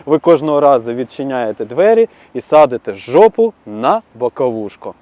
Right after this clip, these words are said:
І за того вона з часом, коли автомобілю вже двісті тисяч пробіг, вона з часом продавлюється і треба її перешивати.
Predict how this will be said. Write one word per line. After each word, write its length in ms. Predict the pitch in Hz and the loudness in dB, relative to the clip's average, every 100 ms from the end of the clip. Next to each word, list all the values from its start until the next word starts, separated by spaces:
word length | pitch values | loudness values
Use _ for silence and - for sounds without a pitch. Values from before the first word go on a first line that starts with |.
| _ | _
І 80 | 107 | -16
за 140 | 104 | -14
того 320 | 101 180 202 208 | -2 0 2 0
вона 260 | 175 160 | -4 -6
з 120 | - | -10
часом, 480 | - 123 165 - 156 - _ _ | -4 -2 0 -4 -8 -10 _ _
коли 220 | - 123 | -6 -2
автомобілю 580 | 120 - 127 123 123 117 | -2 -2 -4 -4 -4 -4
вже 160 | 113 117 | -6 -6
двісті 300 | 120 117 123 | -8 -8 -10
тисяч 320 | 117 113 120 | -10 -10 -12
пробіг, 400 | - 120 101 101 | -6 -6 -4 -8
вона 240 | 123 117 113 | -8 -10 -10
з 80 | - | -2
часом 420 | 180 214 - 180 | 2 2 0 -8
продавлюється 800 | - 110 139 190 185 165 - 113 | -6 -2 2 2 0 -6 -6 -10
і 40 | |
треба 360 | - 123 147 110 | -6 -6 -4 -4
її 160 | 113 | -6
перешивати. 580 | 135 127 127 156 135 104 | -8 -10 -8 -4 -2 -4